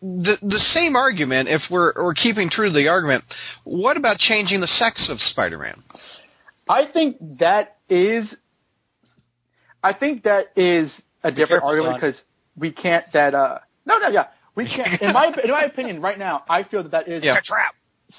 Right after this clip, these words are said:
Speaker 2: slightly different
Speaker 3: <laughs>
Speaker 2: because I, I, I don't think it's, I, I disagree with the idea that, like, race and sex are, like, basically interchangeable because they're diff-, they, they illustrate differences, you know?
Speaker 1: Mm-hmm.
Speaker 2: Like, like, a black man goes through different things than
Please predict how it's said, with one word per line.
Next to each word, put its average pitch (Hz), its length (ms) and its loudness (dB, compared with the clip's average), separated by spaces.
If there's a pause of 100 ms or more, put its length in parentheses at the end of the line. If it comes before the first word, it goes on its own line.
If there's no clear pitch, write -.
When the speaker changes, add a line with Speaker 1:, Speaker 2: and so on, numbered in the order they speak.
(100)
Speaker 2:
slightly 185 400 0
different 165 380 0
Speaker 3:
<laughs> - 40 4
Speaker 2:
because 147 480 -2 (680)
I, 180 140 4
I, 185 340 2
I - 20 6
don't 208 200 2
think 208 100 -6
it's, 196 220 -8
I, 170 60 -12 (420)
I 214 100 6
disagree 233 300 -8
with 202 80 -4
the 202 60 2
idea 180 160 -2
that, 170 120 -4
like, 147 260 -6
race 165 520 -6 (100)
and 139 300 -4 (140)
sex 147 420 2
are, 143 140 4
like, 131 220 0
basically 143 300 2
interchangeable 139 460 -2
because 139 260 -2
they're 123 320 2
diff-, 135 140 4 (100)
they, 147 260 4
they - 600 -2
illustrate 160 340 2
differences, 175 560 -2 (500)
you 156 120 0
know? 190 160 6
Speaker 1:
Mm-hmm. 143 240 -8 (280)
Speaker 2:
Like, 180 140 4
like, 175 220 2
a 175 80 4
black 196 340 2
man 175 320 0
goes 165 220 -2
through - 80 -14
different 156 280 -6
things 147 220 -6 (100)
than 139 440 2